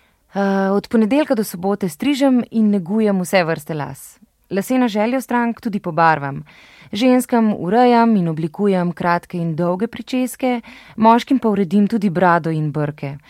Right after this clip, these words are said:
No, posebno skrb posvečam poškodovanim lasem, zato poznam različne šampone in kreme za izboljšanje lasišča.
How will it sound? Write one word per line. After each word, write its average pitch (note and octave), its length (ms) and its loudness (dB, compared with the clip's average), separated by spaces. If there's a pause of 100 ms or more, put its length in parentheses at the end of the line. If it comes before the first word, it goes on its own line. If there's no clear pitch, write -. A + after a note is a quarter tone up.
(300)
No, A3 200 4 (180)
posebno A3 420 0
skrb B3+ 340 -2 (500)
posvečam G#3 500 -2
poškodovanim D#3 720 -4
lasem, G#3 480 -2 (100)
zato E3 260 -8
poznam E3+ 480 -2
različne D#3+ 460 -6
šampone F3 800 -4
in E3+ 220 -4
kreme F3 440 -4
za D3 320 -8
izboljšanje D#3 720 -4
lasišča. C#3+ 540 -8